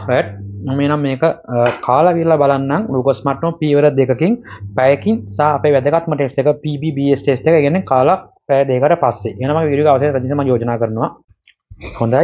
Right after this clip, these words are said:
ඉදියප්පම් ටික කාලා හරියටම පැයක් යනවා. අ, මම ඉදියප්පම් කෑවා.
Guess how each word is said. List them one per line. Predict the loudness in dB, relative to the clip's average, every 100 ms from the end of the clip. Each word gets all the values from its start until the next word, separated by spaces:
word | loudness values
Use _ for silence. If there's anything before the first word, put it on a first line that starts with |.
| 0
ඉදියප්පම් | 0 2 2 0 -4
ටික | -4 -4
කාලා | 0 2 2
හරියටම | 2 0 0 0
පැයක් | 0 0 0 -4
යනවා. | -6 -6 -8 -20 -20 -6
අ, | -2
මම | -2 -2
ඉදියප්පම් | 0 0 0 0 -2
කෑවා. | 0 2 4